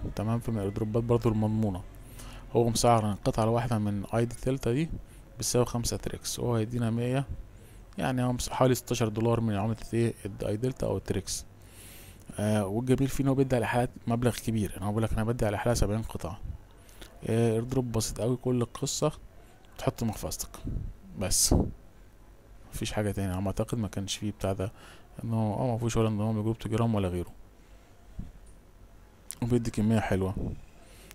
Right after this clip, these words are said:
يعني فيها أربعة هم سجلوا عن طريقي، خدت منهم عليهم تلتمية وجاي، تمانين قطعة تقريبًا عن كل حالة. المجموع ألف، ايه، اه، ده هو جماعي اللي بيقول لي التريكس بتاعك ألف وتسعمية تريكس. تمام، اه، ده حاجة تانية، يبقى كده تلتمية وتمانين قطعة.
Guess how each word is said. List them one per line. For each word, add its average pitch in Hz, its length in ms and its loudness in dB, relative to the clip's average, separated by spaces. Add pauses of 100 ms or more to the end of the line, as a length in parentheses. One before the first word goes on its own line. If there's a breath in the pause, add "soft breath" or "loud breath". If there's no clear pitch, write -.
(100)
يعني 110 140 0
فيها 117 220 4
أربعة 107 300 2
هم 110 140 0
سجلوا 110 320 0
عن 104 180 0
طريقي، 120 300 -2
خدت - 280 -4
منهم 107 400 -2
عليهم 110 280 0
تلتمية 110 400 -2
وجاي، 104 220 0 (1300)
تمانين 104 280 2
قطعة 101 240 0
تقريبًا 107 240 2
عن 101 80 0
كل 98 240 -2
حالة. 104 360 0 (720 loud breath)
المجموع 117 380 2
ألف، 117 180 -2
ايه، 127 220 2
اه، 123 260 2
ده 110 60 0
هو 120 120 2
جماعي 117 280 0
اللي 107 100 0
بيقول 101 200 -2
لي 107 60 -2
التريكس - 340 -2
بتاعك 110 260 -2
ألف 110 200 -2
وتسعمية - 280 -8
تريكس. - 480 -8 (680 loud breath)
تمام، 113 480 -2
اه، 98 180 -2
ده 87 100 -4
حاجة 101 160 -2
تانية، 85 200 -4
يبقى 90 180 -6
كده 107 200 -2
تلتمية 110 220 -4
وتمانين 92 280 -4
قطعة. - 320 -8